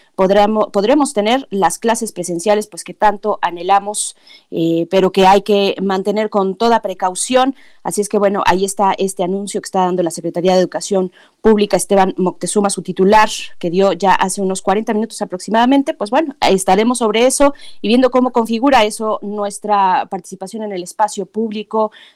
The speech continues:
este regreso escalonado a las actividades. Pues bueno, esta, esta notificación, bueno, no notificación, este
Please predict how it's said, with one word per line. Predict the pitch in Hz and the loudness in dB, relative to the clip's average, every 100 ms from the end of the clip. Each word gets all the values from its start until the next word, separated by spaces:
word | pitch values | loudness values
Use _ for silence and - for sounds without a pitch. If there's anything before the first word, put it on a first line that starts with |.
| - | -6
este | 185 - - 202 185 165 | -6 -4 -2 -2 0 -2
regreso | 185 190 208 214 214 - | -2 -2 -2 0 0 0
escalonado | 185 - 185 180 202 208 | -4 -2 -2 0 0 2
a | |
las | 190 180 175 | 2 0 -8
actividades. | - 190 208 233 247 | -8 -4 0 2 0
Pues | 240 175 | -4 -12
bueno, | 170 156 143 | -10 -10 -12
esta, | 180 - 190 185 - | -14 -6 0 0 -2
esta | 170 170 - 170 | -8 -10 -6 -8
notificación, | 165 - - - 165 214 | -8 -16 -20 -16 -14 -12
bueno, | 254 147 | -10 -8
no | 175 214 | -6 -6
notificación, | 151 143 156 180 - - 175 | -6 -10 -12 -8 -4 0 0
este | 139 - 190 | 0 0 0